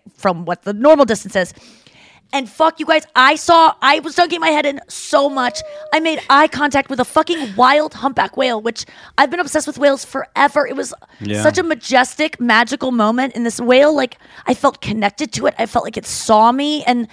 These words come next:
Speaker 1: these whales are only there to breed and have b-, give birth. They come all the way down from Alaska.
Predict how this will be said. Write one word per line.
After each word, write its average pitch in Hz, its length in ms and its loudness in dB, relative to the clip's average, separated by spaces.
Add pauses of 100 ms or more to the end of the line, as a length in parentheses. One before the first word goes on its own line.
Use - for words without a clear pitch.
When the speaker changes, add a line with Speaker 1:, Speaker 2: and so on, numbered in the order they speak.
(380)
Speaker 1:
these 285 200 -2
whales 302 240 4
are 277 160 2
only 269 320 0
there 226 320 0
to 208 480 -2 (140)
breed 202 640 -4 (380)
and 196 560 -4 (320)
have 202 260 -2
b-, - 80 -6 (200)
give 202 220 -2
birth. 120 460 -8
They 214 220 0
come 214 320 -2
all 220 180 6
the 269 80 -4
way 285 160 2
down 226 420 0
from 208 200 -4
Alaska. 180 640 -2